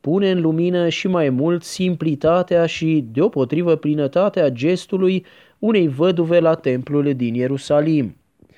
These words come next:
Ea dă până și ultimii doi bănuți, strictul necesar pentru a trăi,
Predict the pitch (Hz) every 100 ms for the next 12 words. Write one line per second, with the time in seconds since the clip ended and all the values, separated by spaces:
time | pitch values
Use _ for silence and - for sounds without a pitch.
0 | - - - - - - 175 233 214 214
1 | 220 220 214 - 196 202 196 165 156 143
2 | 147 139 165 175 165 190 - 143 - 185
3 | 208 - 120 113 113 151 165 151 - 156
4 | 160 160 160 156 170 180 143 135 143 214
5 | 185